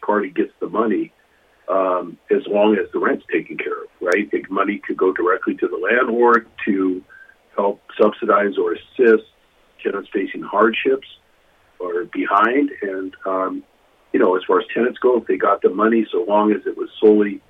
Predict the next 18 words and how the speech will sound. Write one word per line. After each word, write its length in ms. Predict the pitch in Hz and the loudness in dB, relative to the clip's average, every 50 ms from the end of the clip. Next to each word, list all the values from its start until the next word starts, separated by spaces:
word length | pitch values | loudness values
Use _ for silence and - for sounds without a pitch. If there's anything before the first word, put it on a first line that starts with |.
| _ _ _ - | _ _ _ -8
restricted 540 | - - - - 113 107 107 - - 107 - | -8 -6 -4 0 0 0 0 0 -2 -4 -4
to 80 | 101 | -4
using 420 | 92 90 95 101 101 - 107 95 92 | -4 -4 -4 -6 -4 -4 -4 -4 -4
it 120 | 90 - | -6 -6
for 100 | - 98 | -8 -10
rent, 380 | 82 82 98 104 113 117 113 - _ _ _ - - - _ _ _ _ _ - | -6 -2 0 2 2 2 2 0 _ _ _ -20 -20 -20 _ _ _ _ _ -10
I 60 | - - | -10 -8
suppose 260 | - - 110 104 95 - | 0 4 4 4 4 4
that 200 | 98 98 98 104 | 4 2 4 2
would 160 | 98 95 92 | 0 0 0
work 260 | 98 98 95 95 - | 0 0 0 -2 -2
as 140 | - - - - 101 | -4 -6 -6 -8 -6
well. 460 | 98 104 123 135 - 87 87 87 - - | -2 2 4 4 4 4 2 0 -2 -2
But 140 | - - - | -4 -2 0
then 140 | - 123 127 | 2 2 2
the 100 | 127 110 | 0 -2
question 380 | - - 113 107 104 - - 95 | 0 2 2 2 2 0 -4 -8
becomes, 400 | 98 95 - 104 98 95 92 | -8 -6 -4 -4 -2 -2 -4